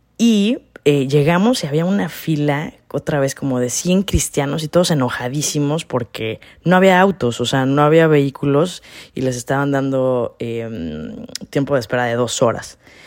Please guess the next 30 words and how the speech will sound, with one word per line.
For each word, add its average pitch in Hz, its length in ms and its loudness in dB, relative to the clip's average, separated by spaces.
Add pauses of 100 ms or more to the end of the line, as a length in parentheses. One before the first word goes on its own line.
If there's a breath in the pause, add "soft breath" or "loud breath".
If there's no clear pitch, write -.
(200 loud breath)
Y - 80 -4
dije, 143 240 -2
"No, 151 400 2
bueno, 139 360 0
o 120 60 -10
sea, 113 600 -6 (440)
pues 117 160 -12
no, 131 240 0
de 120 80 -2
aquí - 240 -4
a, 131 300 4
mejor 127 260 -2
nos 139 120 0
vamos 135 180 0
caminando 123 540 0
de 127 60 2
una 131 220 2
vez 139 200 2
a 147 40 -2
San 151 160 -2
Francisco, 180 380 0
no 143 100 2
la 170 140 2
hagas". - 260 -10 (600 loud breath)
Vamos 196 480 2
al, 160 220 0
a 151 60 2
otro 160 300 -2
rental 143 420 -2
car 120 360 -4